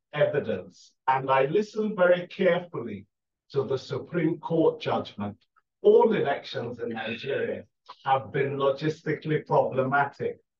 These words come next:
Uh, the opposition did not provide evidence to actually make any kind of coherent case. So I think, like Chimamanda has been doing in the New York Times and others,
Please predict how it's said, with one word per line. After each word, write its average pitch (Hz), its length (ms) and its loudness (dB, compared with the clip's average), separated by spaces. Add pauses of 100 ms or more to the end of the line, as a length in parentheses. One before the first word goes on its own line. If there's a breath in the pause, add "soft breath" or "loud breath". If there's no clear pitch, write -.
(680)
Uh, 143 320 6 (260)
the 165 400 2
opposition 196 880 2 (220)
did 147 220 -8
not 170 400 -4
provide 151 500 0
evidence - 840 -6 (340)
to 135 160 0
actually 143 480 -2
make 131 360 -6 (120)
any 170 300 2
kind 143 420 0
of 113 120 -8 (180)
coherent - 600 -4
case. 123 400 -6
So 139 200 2
I 139 180 4
think, 220 340 2
like 143 360 2 (600)
Chimamanda 165 960 2
has 120 200 -8
been 123 260 -4
doing 139 320 0
in 113 160 -8
the 127 80 -10
New 123 240 -10
York 127 420 -10
Times 117 460 0
and 110 160 -4
others, - 580 -4